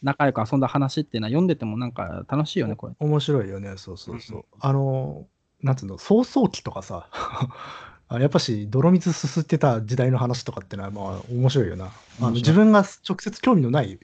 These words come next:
Speaker 2: ジャンルだったとしても面白いね。
Speaker 1: 面白いよね、これね。
Speaker 2: うん。
Speaker 1: うん。いいですね、これもね。夜も二人でよく遊んでさ、この、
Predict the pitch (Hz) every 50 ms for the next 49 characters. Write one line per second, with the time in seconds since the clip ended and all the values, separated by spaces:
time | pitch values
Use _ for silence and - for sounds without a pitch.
0 | _ _ _ _ _ - 139 139 139 139 131 127 151 - - 123 123 110 - -
1 | 110 95 95 98 - - 101 90 78 80 95 95 - - - - - _ - 113
2 | 117 120 - - 156 123 107 110 107 101 - 90 82 85 104 127 123 95 92 -
3 | _ _ _ _ _ _ - 95 95 87 - _ _ _ _ _ _ _ _ _
4 | - 123 113 110 113 - - 65 67 64 52 50 50 50 50 50 50 50 - -
5 | - _ _ _ _ _ _ _ _ _ _ _ _ _ _ - - - - -
6 | - - 143 143 131 - - 110 107 110 123 147 156 135 - - - _ _ _
7 | - - - - 143 135 135 123 107 107 107 - - 139 139 135 117 117 123 127
8 | 120 117 107 107 - - 120 120 120 123 - - 123 113 - - _ _ _ -
9 | 110 110 110 - 120 110 104 110 107 104 -